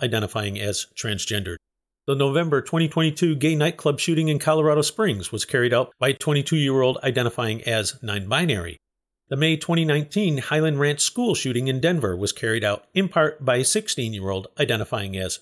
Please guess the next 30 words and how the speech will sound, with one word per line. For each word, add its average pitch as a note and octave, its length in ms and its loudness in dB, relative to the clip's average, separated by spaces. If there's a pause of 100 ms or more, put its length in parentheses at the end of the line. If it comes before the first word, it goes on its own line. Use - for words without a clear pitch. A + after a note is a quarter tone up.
transgendered. G2 580 -4 (520)
And F#3 220 4
the E3+ 40 2
September E3+ 460 2
twenty D#3 300 0
eighteen C#3+ 420 -2 (100)
Aberdeen, D3 400 0
Maryland B2+ 440 2
attack A#2+ 440 -2
at C3 120 2
a A2 80 0
pharmaceutical C#3 560 0
distribution C3+ 640 0
center G2+ 420 -2
was B2+ 140 0
carried C3+ 300 2
out B2+ 180 0
by C3+ 120 2
a C#3 60 2
twenty-six-year-old C#3+ 800 0
male F#2 380 -2
identifying G#2 580 -2
as G2 300 -2 (100)
transgender. G2 600 -2 (720)
While C#3+ 240 2
correlation F#3 840 2
does C#3 220 2
not D3 300 0
imply C#3+ 480 2
causation, A2+ 920 -2